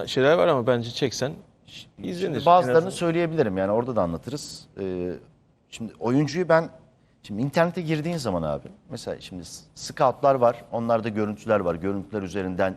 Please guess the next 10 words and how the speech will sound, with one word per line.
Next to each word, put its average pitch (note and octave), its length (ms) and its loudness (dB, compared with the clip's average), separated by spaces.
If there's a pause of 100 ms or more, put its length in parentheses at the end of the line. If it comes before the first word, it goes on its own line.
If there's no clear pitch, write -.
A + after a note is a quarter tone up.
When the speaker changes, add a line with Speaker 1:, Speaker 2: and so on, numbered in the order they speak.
(100)
Speaker 2:
yorum F#2+ 260 -6
yapıyorlar. D2+ 380 -4
Tanıdığım G2 420 -6
insanlar F#2 500 -2
da E2+ 80 -2
var, D2+ 80 -2
onlardan F2+ 480 0
da F2 120 -6
bilgi D#2 260 -8
alıyorum. C2+ 340 -12